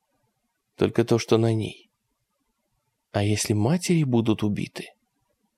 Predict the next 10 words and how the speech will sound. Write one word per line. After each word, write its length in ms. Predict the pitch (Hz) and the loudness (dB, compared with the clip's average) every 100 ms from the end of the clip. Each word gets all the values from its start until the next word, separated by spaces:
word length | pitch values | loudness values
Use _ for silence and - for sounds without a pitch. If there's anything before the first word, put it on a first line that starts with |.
| _ 113 | _ -8
Надо 360 | 113 123 120 | -2 0 0
спасти 420 | 117 - 123 - 110 | -2 0 -2 0 0
хотя 300 | 113 - 110 | 2 2 2
бы 120 | 117 | 2
фотоальбомы. 760 | 117 113 123 139 123 107 - - _ _ _ _ - | 0 2 2 2 2 0 -4 -20 _ _ _ _ 0
«В 240 | 107 107 | 4 6
доме 320 | 147 170 147 | 6 6 6
никакого 500 | 135 131 117 143 135 | 6 4 6 8 8
вина 340 | 131 135 139 139 | 8 6 6 6
нет», 380 | 123 - - | 4 2 -4